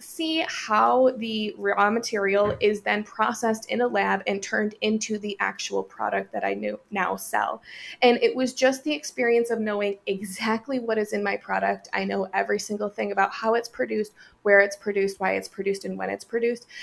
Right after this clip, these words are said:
It just gave me the peace of mind to feel comfortable to recommend it to clients who trust me to give them safe recommendations.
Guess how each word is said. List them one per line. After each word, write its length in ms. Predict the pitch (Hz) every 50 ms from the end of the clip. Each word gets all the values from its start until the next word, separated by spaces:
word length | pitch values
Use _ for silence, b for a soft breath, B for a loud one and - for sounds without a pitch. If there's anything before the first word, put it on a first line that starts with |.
| B 302
It 100 | B 254
just 160 | 269 285 277 -
gave 220 | 320 339 285 233
me 240 | 214 220 220 220 220
the 100 | 226 233
peace 300 | 233 - 254 254 - 254
of 100 | 240 240
mind 300 | 240 240 240 254 254 262
to 80 | 240
feel 180 | 233 - 220 208
comfortable 480 | - - 208 202 - 208 208 - 214 208
to 220 | - - 214 208
recommend 560 | 202 190 196 196 - 214 208 202 202 202 214
it 160 | 214 226 226
to 160 | - - 208 202
clients 500 | - - - 196 196 196 202 202 - -
who 120 | - 214
trust 440 | - - - 202 196 196 - - -
me 380 | 190 185 185 185 202 247 262 B B B B B
to 100 | - 233
give 300 | - - 202 202 196 196
them 160 | 190 190 190
safe 280 | 190 - 185 175 - -
recommendations. 1080 | - - - - - - - - - - - - - - - 254 262 262 262 262 -